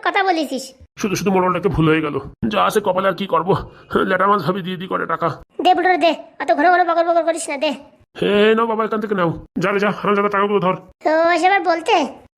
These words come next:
Speaker 2: পাদ্রিয়া, খবর নে তো, মালগুলো কারা? গ্রামে এসে এত টাকা বিলি করছে, মানে ব্যাপার স্যাপার কি? ওদের কি প্রচুর টাকা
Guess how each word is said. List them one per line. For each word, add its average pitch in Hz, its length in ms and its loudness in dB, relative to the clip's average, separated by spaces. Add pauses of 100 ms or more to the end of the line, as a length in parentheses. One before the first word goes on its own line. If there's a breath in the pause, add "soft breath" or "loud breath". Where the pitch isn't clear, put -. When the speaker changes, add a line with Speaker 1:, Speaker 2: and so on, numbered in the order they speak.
(180)
Speaker 2:
পাদ্রিয়া, 175 280 2 (280)
খবর 185 200 2
নে 202 140 6
তো, 233 40 -2 (320)
মালগুলো 190 340 -2
কারা? 214 160 0 (300)
গ্রামে 185 300 0
এসে 208 180 -4
এত 208 160 -4
টাকা 202 200 0
বিলি 190 220 0
করছে, 214 200 0 (100)
মানে 220 120 2 (100)
ব্যাপার 180 220 -4
স্যাপার 208 240 0
কি? 151 80 -4 (280 loud breath)
ওদের 202 160 -2
কি 214 100 -2
প্রচুর 185 260 -2
টাকা 208 120 0